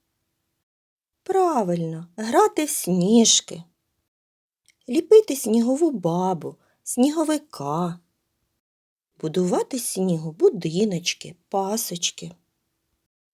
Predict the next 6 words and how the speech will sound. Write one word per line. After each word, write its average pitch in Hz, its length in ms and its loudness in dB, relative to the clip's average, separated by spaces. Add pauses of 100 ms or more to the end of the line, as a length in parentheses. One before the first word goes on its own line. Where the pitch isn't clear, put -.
(440)
На 147 160 -10
вулиці 214 480 -2
довго 285 360 -2
стояти 185 560 -4
не 349 140 -2
можна, 233 580 -4